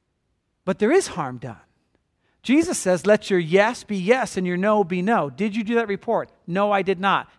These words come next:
Did you do your homework? No, I did not. Did you have that second piece of chocolate cake? Yes, I did, right? Okay. I don't know. I'm just putting in examples there.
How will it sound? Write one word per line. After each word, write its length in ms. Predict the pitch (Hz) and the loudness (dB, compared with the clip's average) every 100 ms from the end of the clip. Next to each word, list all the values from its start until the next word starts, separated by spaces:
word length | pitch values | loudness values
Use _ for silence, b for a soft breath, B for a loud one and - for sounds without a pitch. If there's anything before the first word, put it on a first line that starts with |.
| - | -6
Did 140 | 202 | -4
you 100 | 214 | -4
do 80 | 226 | -2
your 140 | 226 | -2
homework? 400 | 185 226 170 143 _ b | 0 -2 -2 -4 _ b
No, 220 | 170 196 | -2 0
I 120 | 196 196 | 0 0
did 180 | 185 | -2
not. 360 | 175 175 131 - _ _ _ _ _ _ _ _ _ _ _ _ _ | -2 -2 -2 -8 _ _ _ _ _ _ _ _ _ _ _ _ _
Did 260 | - 233 185 | -2 -2 0
you 360 | 214 226 226 - _ _ _ _ - | -2 -2 -4 -8 _ _ _ _ -4
have 220 | 190 202 | 0 2
that 260 | 196 196 _ | 2 0 _
second 320 | - 226 220 | -4 -2 -2
piece 180 | 214 208 | -4 -6
of 80 | 196 | -2
chocolate 320 | 208 196 202 | 0 0 -2
cake? 380 | - 185 143 - _ - | -2 -2 -4 -12 _ 2
Yes, 280 | 175 202 190 | 4 6 6
I 160 | 180 | 2
did, 320 | 170 170 127 - - | 2 -2 -4 -10 -4
right? 280 | 151 185 - _ - | 0 0 -2 _ -4
Okay. 380 | 147 165 185 b b b | 0 0 0 b b b
I 60 | 247 | -6
don't 100 | 202 | -4
know. 200 | 160 147 - | -4 -8 -10
I'm 80 | 156 | -14
just 160 | 156 _ _ | -14 _ _
putting 240 | - 143 | -8 -6
in 120 | 143 | -10
examples 540 | 127 123 139 143 131 117 | -10 -10 -10 -10 -14 -18
there. 240 | 113 101 | -20 -20